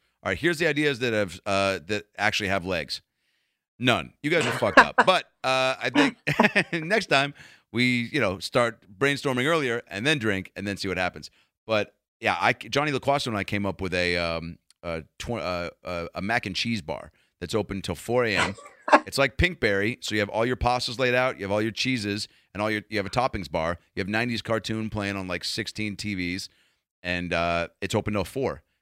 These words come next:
Speaker 1: You're telling me somebody wouldn't walk in to get a bowl of mac and cheese, all different sizes, with toppings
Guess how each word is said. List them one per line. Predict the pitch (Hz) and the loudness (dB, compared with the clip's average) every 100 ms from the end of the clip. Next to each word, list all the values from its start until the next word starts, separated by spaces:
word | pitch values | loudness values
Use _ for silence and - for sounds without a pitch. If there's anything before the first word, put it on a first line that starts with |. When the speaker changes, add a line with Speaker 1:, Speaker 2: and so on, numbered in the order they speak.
| - | -8
Speaker 1:
You're | 147 | -4
telling | - 175 170 | 0 0 0
me | 165 | -2
somebody | - 120 127 | -2 -2 -2
wouldn't | 107 104 | -2 -4
walk | 90 98 101 | -2 -2 -2
in | 98 | -4
to | |
get | 90 | -2
a | 82 | -4
bowl | 71 82 90 | -4 -4 -2
of | |
mac | 80 78 - | -4 -6 -8
and | 82 | -8
cheese, | 73 76 90 - | -8 -8 -10 -6
all | 95 101 | -2 0
different | 110 104 | -2 -6
sizes, | - 64 67 82 92 - _ _ | -8 -8 -8 -8 -10 -12 _ _
with | 90 | -12
toppings | - 80 80 95 90 90 - | -6 -4 -4 -4 -6 -6 -10